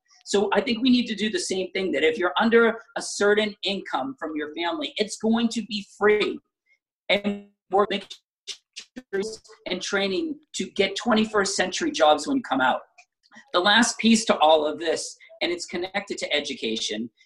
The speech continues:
is with adult education. So just because you're young and you graduate, we have the issues we just talked about. But later down the road, if you need to change industries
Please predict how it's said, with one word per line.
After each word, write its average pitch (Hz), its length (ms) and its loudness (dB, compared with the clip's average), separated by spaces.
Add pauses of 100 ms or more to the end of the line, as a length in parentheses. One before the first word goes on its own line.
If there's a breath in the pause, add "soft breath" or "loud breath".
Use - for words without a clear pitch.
(160)
is 190 420 2 (140)
with 180 160 -4
adult 160 420 2
education. - 680 -8 (680)
So - 320 -2
just 247 280 0
because 240 400 0
you're 180 180 0
young 185 280 0
and 180 100 -4
you 165 80 -4
graduate, 160 540 -2
we 165 120 -2
have 175 140 0
the 175 100 -2
issues 156 320 -4
we 143 80 -6
just - 220 -10
talked 151 260 -2
about. 110 240 -6 (300 soft breath)
But 185 160 0
later 240 240 2
down 240 200 2
the 196 100 0
road, 185 360 2
if - 220 -10
you 240 160 4
need 247 220 0
to 220 120 -4
change 214 640 -4
industries - 800 -6